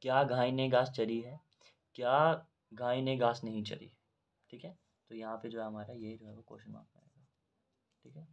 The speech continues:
ये हमारे सिंपल, ये हो गया हमारे चार एग्जांपल प्रेजेंट के। देखते हैं पास्ट और फ्यूचर के।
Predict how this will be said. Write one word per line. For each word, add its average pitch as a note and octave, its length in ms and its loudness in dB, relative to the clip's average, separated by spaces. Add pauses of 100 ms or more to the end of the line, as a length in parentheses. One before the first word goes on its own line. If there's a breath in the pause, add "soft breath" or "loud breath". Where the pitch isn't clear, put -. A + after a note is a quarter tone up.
(280)
ये G#2 60 -18
हमारे G2+ 260 -12
सिंपल, - 280 -12
ये - 680 -20
हो A2 60 -8
गया A2 100 -4
हमारे A2+ 180 -2
चार A2 160 -2
एग्जांपल G#2+ 240 -6
प्रेजेंट G#2 360 -6
के। - 240 -20
देखते A2 220 -8
हैं - 60 -4
पास्ट A2 260 0
और A#2 60 -4
फ्यूचर A2+ 280 -10
के। - 160 -14